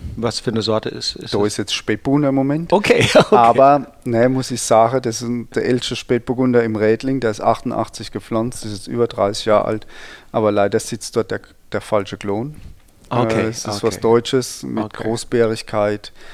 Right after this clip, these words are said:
Speaker 2: Und ich, jedes Jahr probieren wir's und immer machen wir und
Speaker 1: Aber die Unterlage wird passen?
Speaker 2: Die Unterlage ist S O vier, das ist gut dort,
Speaker 1: Mhm,
Speaker 2: das ist ja
Speaker 1: mhm.
Speaker 2: Kalk, das ist ein reiner
Speaker 1: Ja,
Speaker 2: Kalkhang.
Speaker 1: ja, ja.
Speaker 2: Aber, ähm,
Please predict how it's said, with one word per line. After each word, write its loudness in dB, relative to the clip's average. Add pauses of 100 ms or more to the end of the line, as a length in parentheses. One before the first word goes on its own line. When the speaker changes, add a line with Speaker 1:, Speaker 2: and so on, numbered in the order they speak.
(460)
Speaker 2:
Und -2
ich, -4
jedes 2
Jahr 6
probieren 2
wir's 2
und -2 (120)
immer 4
machen 2
wir 0
und -2 (540)
Speaker 1:
Aber -4
die 0
Unterlage 2
wird -2
passen? -2 (560)
Speaker 2:
Die -8
Unterlage 4
ist -8
S -4
O -2
vier, 0
das -4
ist -6
gut -6
dort, 0
Speaker 1:
Mhm, -4
Speaker 2:
das -2
ist -6
ja 0
Speaker 1:
mhm. -4
Speaker 2:
Kalk, 0
das -12
ist -6
ein -4
reiner 0
Speaker 1:
Ja, 0
Speaker 2:
Kalkhang. 0 (140)
Speaker 1:
ja, -2
ja. 0 (600)
Speaker 2:
Aber, 4
ähm, -4